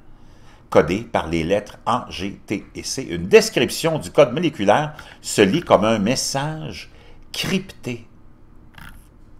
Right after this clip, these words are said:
Wow ! Cet article-là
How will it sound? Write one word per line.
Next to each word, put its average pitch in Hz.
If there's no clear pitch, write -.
Wow ! 82
Cet -
article-là 80